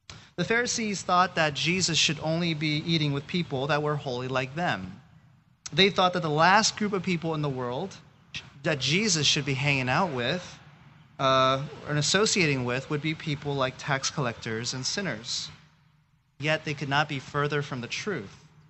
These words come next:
They didn't know Jesus at all. They didn't know who he is, truly. They didn't know why he came. They didn't know his mission or his heart.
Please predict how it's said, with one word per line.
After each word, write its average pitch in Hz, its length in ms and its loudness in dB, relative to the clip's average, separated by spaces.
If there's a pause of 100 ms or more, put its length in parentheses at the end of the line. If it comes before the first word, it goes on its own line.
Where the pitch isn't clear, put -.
(1040)
They 143 120 -2
didn't 180 320 2
know 165 220 6
Jesus 139 500 0
at 131 120 -2
all. 139 260 -2 (1500)
They 139 100 0
didn't 160 140 4
know 151 80 4
who 151 140 4
he 123 160 4
is, 151 640 0
truly. 151 420 0
They 147 140 -2
didn't 143 160 2
know 139 120 0
why 131 180 4
he 123 80 -4
came. 147 760 0 (640)
They 151 80 -2
didn't 151 160 4
know 151 120 6
his 127 200 0
mission 190 460 6
or 160 220 4
his 156 180 2
heart. 107 600 0